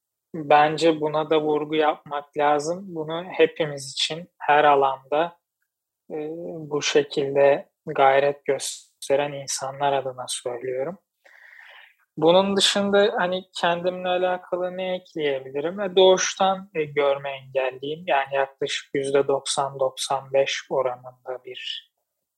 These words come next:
e, görme kaybı, başka bir deyişle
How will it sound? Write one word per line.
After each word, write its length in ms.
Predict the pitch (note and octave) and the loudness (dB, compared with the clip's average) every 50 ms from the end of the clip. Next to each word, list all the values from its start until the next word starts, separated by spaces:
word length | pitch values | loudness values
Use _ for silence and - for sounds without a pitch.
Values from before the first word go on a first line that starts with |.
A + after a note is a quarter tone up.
| - | -6
e, 360 | F#3 C#3+ B2+ B2+ B2+ B2 B2+ B2 B2 C3 | -4 -4 -2 -2 -4 -4 -6 -10 -12 -8
görme 540 | C3 C3 C3+ C3+ C3 C3 B2+ C3 C3 C3 C3 | -2 2 4 4 4 2 0 -2 -4 -6 -6
kaybı, 480 | - - D3 B2+ B2+ B2+ B2 C#3+ C#3+ C#3 | 0 2 2 2 2 2 2 2 2 2
başka 460 | C#3 C3+ C3 - - - - C#3 C3 | 2 0 0 -2 -4 -4 -4 -4 -4
bir 160 | C3+ C3+ B2+ | -4 -4 -4
deyişle 680 | C3 C3+ C3+ C3 C3 - - - - C#3 C3+ C3+ C3+ | -4 -4 -4 -6 -6 -8 -8 -6 -4 -4 -4 -4 -6